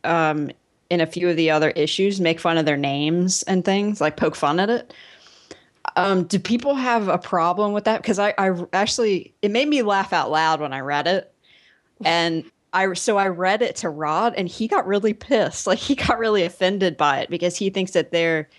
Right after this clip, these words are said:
you know, making fun of the characters and the, the property, and that that's, like, over the top.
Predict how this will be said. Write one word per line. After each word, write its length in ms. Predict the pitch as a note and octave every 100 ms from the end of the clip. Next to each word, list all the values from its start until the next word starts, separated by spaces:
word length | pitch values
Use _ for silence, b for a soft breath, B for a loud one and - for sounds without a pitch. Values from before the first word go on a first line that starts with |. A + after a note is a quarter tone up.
| b b _
you 120 | E3+ E3+
know, 360 | D#3 D#3 D3 -
making 440 | F3+ F3 F3 D#3+
fun 300 | - E3+ E3
of 100 | D3+
the 80 | -
characters 720 | - D#3+ D#3+ - D#3 C#3+ C#3
and 160 | D3 C#3
the, 160 | C#3+ - _ -
the 120 | B2+
property, 560 | - D3+ D#3 D#3 D3 D3
and 100 | D3
that 180 | C#3+
that's, 280 | - C#3 -
like, 160 | D3 -
over 220 | C#3+ C#3
the 60 | C3
top. 480 | - D3 C3+ -